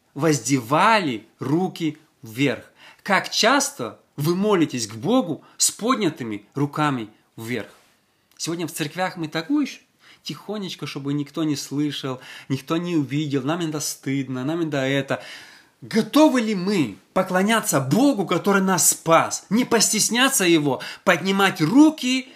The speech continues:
дома в молитве, в церкви в молитве? Написано, мужи, особенно мужчины. Если ваш муж не поднимает руки в молитве, покажите ему этот стих из Библии, в, в Тимофея.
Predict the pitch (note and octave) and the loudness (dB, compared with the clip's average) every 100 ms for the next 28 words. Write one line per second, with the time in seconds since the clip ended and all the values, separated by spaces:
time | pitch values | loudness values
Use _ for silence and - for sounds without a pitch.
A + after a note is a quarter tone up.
0 | - - D3 B2 A3 B3+ A#3+ G3+ G#3+ G#3+ | -20 -10 -6 2 2 2 -2 -2 -2 0
1 | A3 G#3+ F#3+ - - - F#3+ A#3+ A#3+ A3 | -2 -2 -4 -6 -6 0 4 4 4 -2
2 | G#3 G3+ G3 G3 F#3+ F3+ G3 F3 D#3 G#3+ | -4 -2 -2 -4 -4 -4 -4 -2 2 4
3 | C4+ A3 D#3 E3+ B3 G#3+ G3+ G3+ F3+ - | 4 2 -2 -2 -2 -2 -4 -2 -2 -2
4 | F#3+ C#3 G2 - _ _ - - C#4 - | -2 -4 -6 -16 _ _ -10 0 2 2
5 | G#3 G#3 F#3+ A#3+ A3+ E3 E3 F3 G3 G#3 | 2 0 2 0 0 0 0 0 0 2
6 | F#3+ F#3+ F#3+ F3 F3 A#3+ - D3+ D#3 D3+ | 0 0 -2 0 0 0 -2 -4 -2 -2
7 | G#3+ G3 E3 D#3 - F#3+ F3 D3+ D3+ C#3+ | 0 0 -2 -2 -4 -6 -4 -4 -2 -4
8 | B2 A2+ - - C3+ G3+ - E3 E3 D#3+ | -4 -10 -10 -4 -2 -2 0 2 2 2
9 | E3+ A2+ | 0 0